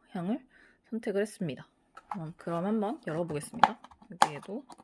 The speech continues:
이렇게 스티커가 붙어 있고요. 이 스티커 실을 떼면, 보시면 안전하게 상품이 잘 들어 있고요. 빼면 이렇게 세련된 그린 컬러에 이렇게 화이트,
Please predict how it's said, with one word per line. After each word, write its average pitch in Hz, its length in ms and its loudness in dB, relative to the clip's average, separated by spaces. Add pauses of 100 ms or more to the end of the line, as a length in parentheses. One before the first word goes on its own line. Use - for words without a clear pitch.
(840)
이렇게 - 160 -20
스티커가 - 540 -8
붙어 - 300 -18
있고요. - 340 -12 (1400)
이 - 60 -16
스티커 - 460 -18
실을 180 500 4 (180)
떼면, 190 380 -2 (480)
보시면 190 320 -8
안전하게 175 680 -2
상품이 233 680 0
잘 160 180 -6
들어 160 280 -4
있고요. 170 360 -4 (960)
빼면 214 540 2 (320)
이렇게 175 280 -4
세련된 214 1040 4
그린 185 480 4
컬러에 202 760 4
이렇게 170 280 -4
화이트, 247 840 2